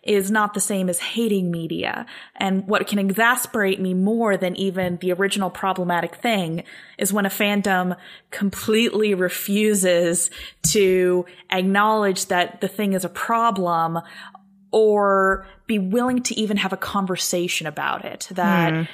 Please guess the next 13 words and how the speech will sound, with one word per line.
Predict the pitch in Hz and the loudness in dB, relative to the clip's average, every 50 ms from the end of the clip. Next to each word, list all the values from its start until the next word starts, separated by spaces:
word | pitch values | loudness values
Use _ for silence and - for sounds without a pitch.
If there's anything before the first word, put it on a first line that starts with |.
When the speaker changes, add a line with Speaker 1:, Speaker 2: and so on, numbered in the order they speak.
| - - | -14 -10
Speaker 1:
it's | - - 202 190 - | -6 -4 -4 -4 -6
constantly | - - - 208 214 214 - - 220 190 180 185 185 | -10 -6 -2 -2 -2 -2 -2 -4 -6 -4 -4 -4 -2
shut | 180 - - 185 170 - 170 | -2 -2 -2 -2 -4 -6 -6
down. | 156 170 165 165 170 160 147 - - 220 - - - - - | -8 -6 -4 -2 -2 -2 -2 -4 -6 -8 -8 -14 -20 -14 -4
And | - 190 190 | -2 -2 0
so | - 202 | 2 2
that | 190 220 247 254 - - - | 4 4 4 4 2 0 0
to | - 214 | -2 0
me | 196 196 202 226 262 254 202 180 180 175 | 2 2 2 2 2 2 0 0 -2 -4
can | - - 196 185 - - _ _ _ | -4 -4 -4 -4 -4 -12 _ _ _
sometimes | - - 240 220 202 - 208 196 190 185 | -4 -2 -2 -2 0 0 0 0 0 -2
completely | - - 190 185 - - 233 214 - 196 202 185 | -2 -4 -4 -4 -2 -2 -2 0 0 0 0 0
overwhelm | 190 185 185 185 180 185 185 180 180 180 180 180 | 0 0 -2 -2 0 0 2 2 0 0 -2 -4